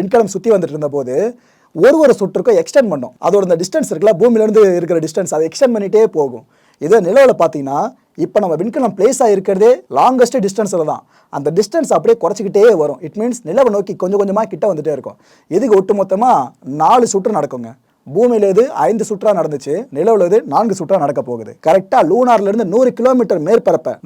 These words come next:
நம்ம விண்கலம் அடைஞ்சதுமே லேண்டிங் ப்ரொசீஜர் அதுக்கப்புறம் தான் ஆரம்பிக்கும். நேத்துக்கு என்ன நடந்திருக்கு அப்படின்னு பாத்தீங்கன்னா, இந்த லூனாரோட பவுண்ட் மேன்யூவர் இருக்கு பாத்தீங்களா,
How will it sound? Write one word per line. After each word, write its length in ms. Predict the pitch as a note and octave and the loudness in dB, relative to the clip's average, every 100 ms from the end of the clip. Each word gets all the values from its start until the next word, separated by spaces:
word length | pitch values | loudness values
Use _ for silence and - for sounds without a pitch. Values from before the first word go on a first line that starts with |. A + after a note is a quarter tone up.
| C3 | -2
நம்ம 180 | F3 F3+ | -2 -2
விண்கலம் 360 | G#3+ B3+ A3+ C#3 | -2 0 0 0
அடைஞ்சதுமே 500 | E3 G3 D#3+ C3 C#3+ A3+ - _ _ A#2+ | -2 -2 -2 -4 -8 -12 -16 _ _ -2
லேண்டிங் 380 | D#3+ A#3+ A3+ G3+ | 0 0 0 -2
ப்ரொசீஜர் 420 | D#3 D#3+ D3 E3 - | -4 -4 -2 -2 -2
அதுக்கப்புறம் 420 | D3 D3+ C#3+ F3 F#3+ | -4 -4 -4 -2 -2
தான் 100 | C#3 | -2
ஆரம்பிக்கும். 360 | B2 A#2 - _ A2 | -4 -12 -20 _ -8
நேத்துக்கு 460 | C#3+ C#4+ B3+ A#3 G3 | -2 -2 -2 -2 0
என்ன 80 | A3+ C4 | 0 0
நடந்திருக்கு 320 | F#3+ E3+ D#3+ | 0 -2 -2
அப்படின்னு 220 | F3 D#3+ | -4 -2
பாத்தீங்கன்னா, 360 | C#3+ C3+ D#3 A#3+ C3 - _ _ _ _ | -4 -4 -6 -4 -6 -8 _ _ _ _
இந்த 120 | C#3 C#3 C#3+ | -4 -2 0
லூனாரோட 460 | C#4 C4 G3+ F3 F3 G3 C4+ - C#3+ | 2 4 4 4 4 4 2 -8 0
பவுண்ட் 220 | F#3 C4+ A#3+ | 4 4 2
மேன்யூவர் 280 | F#3+ A3+ G3+ | 2 2 2
இருக்கு 200 | F3+ D#3+ | 0 -2
பாத்தீங்களா, 380 | D#3 D3+ F3 | -4 -2 0